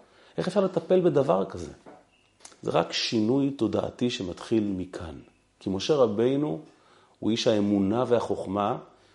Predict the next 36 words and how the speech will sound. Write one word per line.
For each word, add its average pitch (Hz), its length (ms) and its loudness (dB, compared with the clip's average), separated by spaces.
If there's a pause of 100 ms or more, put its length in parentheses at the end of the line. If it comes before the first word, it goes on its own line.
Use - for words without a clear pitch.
שלמעלה 104 640 2
מהשכל. - 520 -4 (680)
זה 135 120 2
תפקידו, 139 500 0 (180)
איש 180 200 2
האלוקים, 165 580 4
ויאמינו 123 520 6
בהשם. 131 440 4 (720)
כשאתה - 160 8
ניגש 151 300 8
לזה 139 120 6
מבחינה 127 320 4
תבונית, 117 720 6 (640)
לא - 80 2
בטוח 170 300 4
שתוכל 160 280 2
לעזור. 139 420 2 (680)
כי 113 80 2
התבונה 113 420 2
מיד 135 220 2 (120)
תזין 135 420 6
את - 140 0
האני 127 260 6
הזה 135 160 4
לרצות 120 400 4
עוד 156 300 4
ועוד, 156 420 8
לקחת 139 380 0
אנרגיות 143 400 4
מאחרים. 120 440 2 (840)
צריכים 180 240 0
כאן 160 160 2
משהו 156 260 0
שהוא 123 200 0
מעל 110 300 0
השכל. 107 420 -4